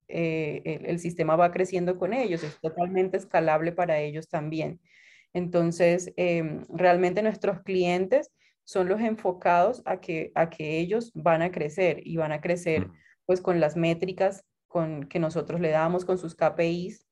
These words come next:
Speaker 1: de las mejores decisiones financieras que pueden tomar.
Speaker 2: Perfecto. Bueno, y se nos acaba el, el tiempo, Rosana, pero ¿cuál es el futuro inmediato de Venti? Y,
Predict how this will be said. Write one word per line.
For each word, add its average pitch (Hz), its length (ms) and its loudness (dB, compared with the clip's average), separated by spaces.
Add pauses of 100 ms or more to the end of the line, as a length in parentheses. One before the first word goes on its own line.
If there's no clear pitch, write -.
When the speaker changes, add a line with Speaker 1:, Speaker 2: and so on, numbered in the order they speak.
Speaker 1:
de 165 280 -2
las 160 140 4
mejores 160 400 0
decisiones 170 580 -4
financieras 160 580 -2
que 170 100 -6
pueden 147 300 -4
tomar. 147 400 -4 (1080)
Speaker 2:
Perfecto. 82 500 -4 (380)
Bueno, 104 300 4 (220)
y 104 280 4
se - 140 -2
nos 98 160 0
acaba 113 220 2
el, 120 80 -4 (140)
el 110 120 -4
tiempo, 113 280 0
Rosana, 104 420 2
pero - 240 -2 (160)
¿cuál 127 240 2
es 131 120 -14
el 113 280 0
futuro 110 360 2
inmediato 107 460 4
de 95 120 2
Venti? 87 460 -2 (120)
Y, 123 120 4